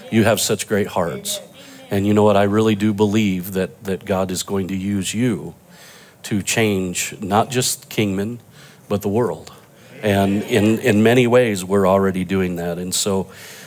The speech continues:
I just wanna thank you guys so much for who you are and tell you how much we appreciate you. This morning, I want to minister again, um, something on a very familiar subject, but something that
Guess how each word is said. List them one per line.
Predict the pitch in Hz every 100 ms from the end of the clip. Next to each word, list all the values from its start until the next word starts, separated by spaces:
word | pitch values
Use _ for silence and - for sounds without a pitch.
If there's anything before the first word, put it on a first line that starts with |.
| -
I | 104
just | 101 101 - -
wanna | 107 104 95
thank | - 107 95 -
you |
guys | 101 95 85 82
so | - 95
much | 92 87
for | - - 92 85 90 - -
who | - 117
you | 98 123 113
are | 67 - - -
and | 92 90 - -
tell | 110 95
you | 90
how | 90
much | 95 87 -
we | 92
appreciate | 87 - 90 - 90 85 - - - - -
you. | 80 85 - - - - - - _
This | - -
morning, | 147 175 165 113
I | 123
want | 147 127 -
to | 113 101
minister | 95 110 123 107 -
again, | 107 98 104 104 104
um, | 98 95 92 92
something | - 113 110 98 95 85
on | - - 110
a | 107
very | 110 139
familiar | - 110 104 95
subject, | - 98 92 95
but | 101
something | - 113 113 95
that | 95 92